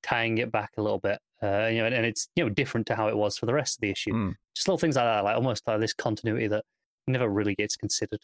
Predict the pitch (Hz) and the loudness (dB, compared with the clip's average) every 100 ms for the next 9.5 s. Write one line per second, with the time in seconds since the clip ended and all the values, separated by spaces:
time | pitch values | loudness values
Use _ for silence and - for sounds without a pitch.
0 | - 107 110 - 123 113 110 110 - 113 | -6 -2 -2 -2 -4 -2 -2 -2 -4 -8
1 | 120 - - - 170 180 190 233 269 226 | -8 -10 -10 -4 -2 0 0 0 0 0
2 | - 196 202 190 156 160 185 190 160 139 | 0 0 0 0 0 2 0 0 -2 -2
3 | - 143 85 107 104 107 107 123 123 131 | -2 -2 0 0 2 0 2 2 2 2
4 | 120 104 104 110 85 98 98 95 - 95 | 0 0 2 2 2 2 2 -2 -2 0
5 | 101 101 95 98 110 107 101 110 - _ | 2 2 2 2 0 0 0 -2 -4 _
6 | _ _ 139 147 156 - 190 - 190 165 | _ _ -2 0 0 0 -2 0 2 2
7 | 151 131 131 131 127 - 135 127 107 101 | 2 2 2 2 0 0 2 2 2 0
8 | - - _ _ _ _ _ 131 135 135 | -6 -8 _ _ _ _ _ 0 2 2
9 | 160 165 - 135 135 | 2 0 0 2 2